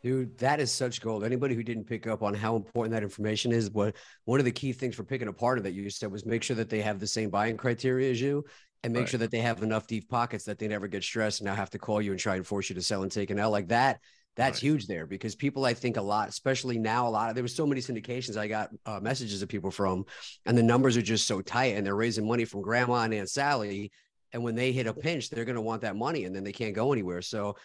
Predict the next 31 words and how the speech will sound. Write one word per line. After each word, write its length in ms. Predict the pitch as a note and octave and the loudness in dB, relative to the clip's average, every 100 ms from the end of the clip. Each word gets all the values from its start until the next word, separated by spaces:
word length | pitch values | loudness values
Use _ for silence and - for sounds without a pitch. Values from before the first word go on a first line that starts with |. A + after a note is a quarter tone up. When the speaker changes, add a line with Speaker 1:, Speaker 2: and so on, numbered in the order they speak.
| - | -8
Speaker 1:
I 100 | A#2 | -2
think 160 | C3+ A#2+ | 2 4
that's 200 | G#2+ - | 2 0
so 300 | - B2 G#2+ | -2 0 0
smart, 380 | - G2 F#2+ F2+ | -2 0 0 0
man. 100 | F#2 | -2
What 140 | G2 | -2
you're 100 | G2 | -2
doing 220 | G2+ G2 | 0 0
there 100 | F2 | 0
is 80 | F2 | -4
fantastic. 680 | - F2 G#2 F2+ - D#2+ - - _ _ _ - | -4 -4 0 -2 -2 -8 -14 -20 _ _ _ -4
Speaker 2:
Yeah, 160 | G#2+ | 0
man. 280 | G#2+ G#2+ A2 | 4 6 4
I, 200 | F#2 A2 | 4 4
those 340 | G#2 A#2 A2+ - | 6 4 4 2
syndications, 800 | B2+ A#2+ B2+ B2 B2 C3+ B2+ A#2+ | 0 2 4 4 4 0 4 4
I 60 | |
mean, 220 | A#2 A#2+ A#2 | 6 6 6
they're, 240 | A#2 A#2+ - - - - | 8 8 4 -20 -12 6
they 80 | A#2+ | 10
are 180 | C3+ | 10
tight. 320 | C3 C3 B2+ F2+ | 10 8 8 8
And 160 | B2 | 8
I 100 | B2 | 6
think 240 | - C#3 B2+ | 6 2 4
there's 220 | C3 A#2+ | 4 6
a, 180 | A#2+ - | 6 6
a 140 | G#2+ | 4
lot 340 | A2+ A2+ A2+ | 6 8 8
of, 100 | A#2 | 6